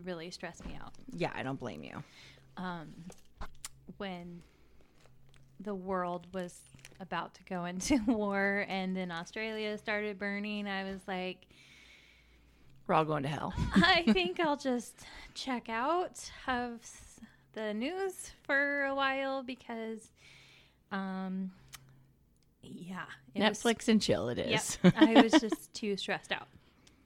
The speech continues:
Speaker 1: So, um, we decided to just talk about animals in the news, as that's usually a little bit more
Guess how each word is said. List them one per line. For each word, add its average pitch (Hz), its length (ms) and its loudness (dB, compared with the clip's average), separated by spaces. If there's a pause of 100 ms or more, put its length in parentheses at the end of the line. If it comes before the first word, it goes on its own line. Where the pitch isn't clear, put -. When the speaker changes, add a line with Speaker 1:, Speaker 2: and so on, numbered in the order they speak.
(420)
Speaker 1:
So, 247 520 4 (600)
um, 202 580 0 (1900)
we 240 760 -2
decided 208 640 -2
to 208 340 -8
just 196 240 -6 (340)
talk 196 280 -4
about 185 380 -4 (260)
animals 226 680 -2
in 185 140 -2
the 185 80 0
news, 180 440 -6
as 202 140 -8
that's 220 300 -8
usually 262 420 -4
a 202 80 -4
little 190 240 -2
bit 180 200 -6
more 175 300 -8